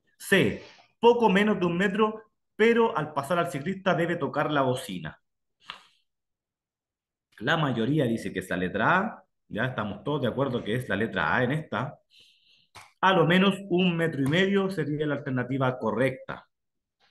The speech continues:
¿ya? Porque el ciclista puede tambalear, ¿cierto? Se puede desviar su trayectoria un poco y si yo voy muy cerca, lo puedo pasar a llevar. Recordemos que son usuarios vulnerables y que un, un, un topón, un ciclista puede ser súper grave.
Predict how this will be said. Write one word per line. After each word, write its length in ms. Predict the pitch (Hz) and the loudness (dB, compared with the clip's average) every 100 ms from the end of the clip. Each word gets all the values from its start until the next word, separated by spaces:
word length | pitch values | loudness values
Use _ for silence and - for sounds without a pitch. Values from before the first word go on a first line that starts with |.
| _ _ - | _ _ -4
¿ya? 120 | 117 | -2
Porque 240 | 104 92 | -2 -6
el 180 | 92 92 | -8 -8
ciclista 380 | 90 101 101 87 | -8 -8 -4 -2
puede 200 | 92 90 | 0 0
tambalear, 600 | 85 85 87 131 139 131 | -2 -2 0 2 2 0
¿cierto? 340 | 127 120 - | -2 -6 -8
Se 100 | 90 | -6
puede 180 | 92 92 | -2 0
desviar 340 | 85 78 95 95 | -2 0 -2 -2
su 80 | |
trayectoria 440 | 90 87 80 117 131 | -2 -4 0 0 2
un 140 | 131 | 2
poco 200 | 165 165 | 2 2
y 40 | 131 | -2
si 100 | 110 | -2
yo 100 | 110 | -2
voy 100 | 113 | -2
muy 160 | 123 | -2
cerca, 400 | 123 165 165 175 | 0 0 0 0
lo 100 | 160 | 0
puedo 160 | 135 135 | 0 -2
pasar 220 | 127 117 | -2 -2
a 40 | |
llevar. 240 | 113 87 - _ _ _ - - | -2 -4 -6 _ _ _ -20 -12
Recordemos 400 | 90 87 95 98 | -6 -2 0 -2
que 80 | 95 | -4
son 120 | 101 92 | -6 -4
usuarios 280 | 101 95 | 0 0
vulnerables 720 | 92 98 127 185 196 214 - - - - | 0 0 2 2 2 0 -6 -18 -16 -4
y 400 | 190 190 185 185 | -2 0 -2 0
que 300 | 156 160 156 | 2 2 2
un, 280 | 139 135 - | 0 -6 -6
un, 280 | 123 113 110 | -4 -2 -2
un 220 | 110 - | -4 -6
topón, 400 | 107 147 165 156 | -2 2 4 2
un 100 | 135 | -2
ciclista 360 | 127 156 156 | -4 -4 -4
puede 220 | 131 127 120 | 0 0 2
ser 280 | 127 123 - | 0 -2 -4
súper 300 | 139 139 123 | -2 -2 0
grave. 300 | 110 73 | 0 -2